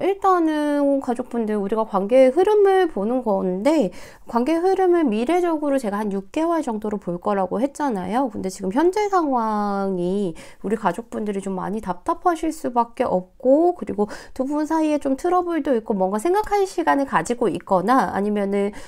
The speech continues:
좀 자기 각자의, 어, 생활이나 그쪽으로 조금 더 치우쳐서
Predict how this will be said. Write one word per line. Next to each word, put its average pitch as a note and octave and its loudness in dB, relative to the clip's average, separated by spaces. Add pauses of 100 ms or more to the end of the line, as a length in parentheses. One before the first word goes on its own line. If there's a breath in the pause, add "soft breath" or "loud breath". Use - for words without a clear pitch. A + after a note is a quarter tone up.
(100 loud breath)
좀 A3 -4
자기 D4+ 0
각자의, A#3 0 (280 loud breath)
어, F3+ 0 (240)
생활이나 G#3+ 0
그쪽으로 A3+ -4
조금 C4+ -6
더 A#3+ -2
치우쳐서 A#3 0